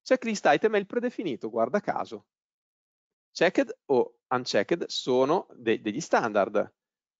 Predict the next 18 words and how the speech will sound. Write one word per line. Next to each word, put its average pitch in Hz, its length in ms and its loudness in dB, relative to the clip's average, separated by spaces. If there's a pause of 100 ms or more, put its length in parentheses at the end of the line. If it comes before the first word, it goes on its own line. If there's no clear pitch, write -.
(160)
Quindi 156 240 2
ho 196 80 4
sia 208 260 2
la 139 80 4
checklist 170 540 -2
che 262 280 2
eventualmente 190 840 0
la 202 80 0
possibilità 220 380 -2
di 143 60 2
introdurre 170 720 -12
anche 143 360 -2
delle 190 160 4
ulteriori 190 500 2
domande 156 440 0
di 110 80 -6
follow 123 240 2
up. 123 260 -2